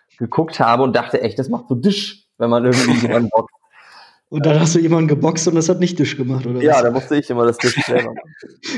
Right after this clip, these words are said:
Speaker 2: <laughs> Also. Ah, deswegen hast du mich früher in der Schule immer geschlagen.
Speaker 1: Ja, natürlich. Und um dein
Speaker 2: Oh.
Speaker 1: Tausendgeld zu bekommen, natürlich.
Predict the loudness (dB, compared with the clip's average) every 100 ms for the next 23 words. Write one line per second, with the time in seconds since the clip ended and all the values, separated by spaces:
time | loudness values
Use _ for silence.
0 | -8 -6 -4 -4 -6 -16 -20 -20 -18 -18
1 | -20 -20 _ -20 -20 -14 -10 -4 -4 0
2 | 2 2 2 0 0 2 2 4 2 0
3 | 0 2 0 -2 -4 -4 -6 -2 0 2
4 | 0 0 0 0 -2 -6 _ _ _ _
5 | _ _ _ _ -4 -2 0 -2 2 0
6 | 2 2 2 0 -2 -4 -10 -8 -8 -8
7 | -12 -14 -16